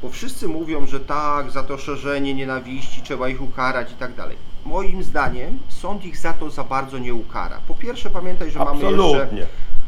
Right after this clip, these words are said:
Speaker 1: mamy trochę
Speaker 2: Oni tam
Speaker 1: jeszcze
Speaker 2: krzyczą o trzech
Speaker 1: spisowane
Speaker 2: latach.
Speaker 1: sądy.
Speaker 2: Wiesz, denerwuje mnie w ogóle ta nomenklatura,
Speaker 1: Nie dostanę.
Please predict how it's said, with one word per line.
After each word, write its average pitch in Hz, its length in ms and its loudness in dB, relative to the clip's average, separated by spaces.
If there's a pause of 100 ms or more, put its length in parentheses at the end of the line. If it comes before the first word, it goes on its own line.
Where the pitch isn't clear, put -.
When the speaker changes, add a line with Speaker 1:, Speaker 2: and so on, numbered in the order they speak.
(380)
Speaker 1:
mamy 185 220 -4
trochę - 260 2
Speaker 2:
Oni - 100 2
tam 180 160 2
Speaker 1:
jeszcze - 180 0
Speaker 2:
krzyczą 202 200 2
o 185 60 4
trzech - 80 0
Speaker 1:
spisowane 190 260 0
Speaker 2:
latach. 180 360 2
Speaker 1:
sądy. - 200 -4
Speaker 2:
Wiesz, - 220 -2 (260)
denerwuje 185 520 0
mnie 196 240 -4
w 202 120 -2
ogóle 202 240 4
ta 170 120 0
nomenklatura, 170 600 2
Speaker 1:
Nie - 60 6
dostanę. 160 240 0